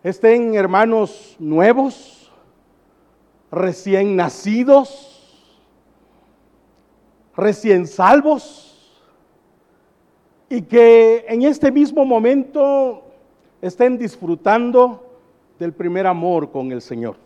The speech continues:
El amor de su presencia y el amor por su palabra.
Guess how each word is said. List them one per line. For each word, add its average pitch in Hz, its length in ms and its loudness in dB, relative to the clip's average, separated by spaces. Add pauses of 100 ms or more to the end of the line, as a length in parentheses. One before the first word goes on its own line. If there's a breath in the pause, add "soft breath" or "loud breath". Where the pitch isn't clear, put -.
(1300)
El 185 140 -2
amor 190 420 -2
de 180 140 -4
su - 220 -14
presencia 247 920 -2 (1040)
y 196 160 -2
el 185 200 2
amor 180 840 -2 (300)
por 151 160 -6
su - 160 -20
palabra. 233 520 -10